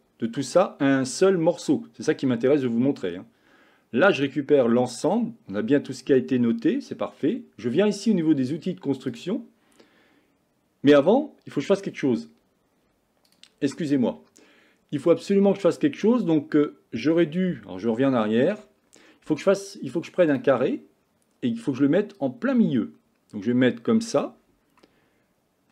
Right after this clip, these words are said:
Je vais regarder un petit peu ses dimensions. Alors, il est pas,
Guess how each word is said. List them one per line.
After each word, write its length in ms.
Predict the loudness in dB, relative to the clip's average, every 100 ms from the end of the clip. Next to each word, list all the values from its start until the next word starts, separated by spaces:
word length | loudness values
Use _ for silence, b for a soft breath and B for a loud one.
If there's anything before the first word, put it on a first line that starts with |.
| _ _ _ _ _ _ _
Je 100 | -16
vais 80 | -10
regarder 240 | -4 -2 -2
un 80 |
petit 180 | -2 -6
peu 380 | -2 0 0 -4 _ _ _ _ _ _ _
ses 180 | -20 -14
dimensions. 880 | -2 0 0 -4 -12 -4 -2 -4 -8 -18
Alors, 200 | -20 -20 -20
il 60 | -18
est 40 |
pas, 240 | -12 -12